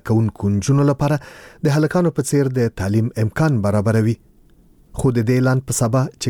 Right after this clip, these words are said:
کله نجونې ښوونځیو ته ولاړې، ډېری په سرو سترګو بیرته کورونو ته ستنې شوې. استدلال ظاهراً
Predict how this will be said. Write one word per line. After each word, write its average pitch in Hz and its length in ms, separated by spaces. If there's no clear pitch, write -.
کله 120 180
نجونې 113 400
ښوونځیو 104 480
ته 107 100
ولاړې، 143 300
ډېری 147 280
په 117 160
سرو 160 240
سترګو 104 400
بیرته 101 280
کورونو 117 400
ته - 80
ستنې 110 360
شوې. 117 160
استدلال 156 520
ظاهراً 127 280